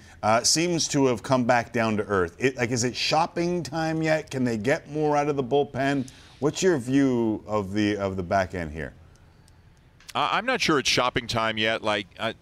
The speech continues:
Speaker 2: w-, whatever they're going through now is not nearly as bad as what they were going through at about this time last year. Like, last year, they had to go out and make deals early, and they got Richards and Cimber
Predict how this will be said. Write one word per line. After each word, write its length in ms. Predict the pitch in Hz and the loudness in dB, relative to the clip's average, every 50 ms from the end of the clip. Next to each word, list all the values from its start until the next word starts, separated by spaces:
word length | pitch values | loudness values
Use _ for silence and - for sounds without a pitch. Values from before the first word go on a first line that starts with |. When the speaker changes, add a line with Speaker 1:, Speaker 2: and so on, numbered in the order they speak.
| _ - - _ - - - - - - - - 110 | _ -20 -20 _ -20 -20 -20 -20 -20 -20 -20 -18 -14
Speaker 2:
w-, 160 | 107 113 - - | -12 -12 -8 -2
whatever 380 | 113 123 131 147 180 175 170 | 0 2 4 4 2 2 2
they're 120 | 135 127 113 | 2 2 2
going 300 | 107 127 127 123 120 110 | 2 2 2 2 0 -2
through 220 | - - 110 101 | -2 -2 -2 0
now 340 | 101 107 107 98 90 85 90 | 0 0 0 2 2 0 0
is 100 | 87 - | 0 0
not 160 | 101 98 98 | -2 -2 0
nearly 300 | 98 107 110 104 95 90 | 0 0 2 2 2 0
as 100 | 90 85 | 0 0
bad 220 | - 95 90 85 | 0 0 -2 -2
as 100 | 82 78 | -2 -2
what 120 | 90 95 - | -2 0 0
they 100 | 92 90 | 0 -2
were 100 | 85 87 | -2 0
going 240 | 82 95 95 92 87 | 0 0 0 0 -2
through 160 | - 85 87 | -2 -2 0
at 80 | 87 | 0
about 240 | 87 80 90 85 - | 0 0 -2 -4 -2
this 160 | - 78 76 | -4 -6 -6
time 220 | - - 82 78 76 | -4 -4 -6 -6 -4
last 340 | 78 76 73 71 67 - - | -4 -6 -4 -4 -6 -8 -10
year. 100 | 69 62 | -10 -8
Like, 240 | 73 87 101 - | -6 -6 -6 -4
last 360 | - 110 120 131 123 - - 107 | -2 -2 -2 -2 -2 -2 0 0
year, 100 | 101 95 | 0 2
they 220 | 85 113 113 87 | 2 0 -2 -2
had 280 | - - 107 117 113 98 | -6 -4 -4 -4 -4 -4
to 60 | 92 | -4
go 200 | 78 85 80 73 | -2 0 0 0
out 160 | 71 65 - - | 0 -2 -4 -6
and 140 | 85 85 82 | -6 -4 -4
make 200 | 85 85 - - | -6 -6 -6 -4
deals 460 | 92 90 87 85 82 82 85 - - - | -2 0 0 0 0 0 -2 -4 -4 -2
early, 400 | 104 107 110 104 95 87 85 82 | 0 2 2 2 2 0 -2 -2
and 100 | 85 82 | -2 -4
they 60 | 85 85 | -4 -4
got 260 | 82 87 85 82 80 | -4 -4 -4 -2 -4
Richards 360 | 90 85 - 90 90 - - | -4 -4 -4 -6 -6 -8 -8
and 100 | 85 82 | -8 -4
Cimber 480 | - - 98 90 82 76 80 78 73 | -4 -4 -4 -4 -4 -4 -4 -4 -4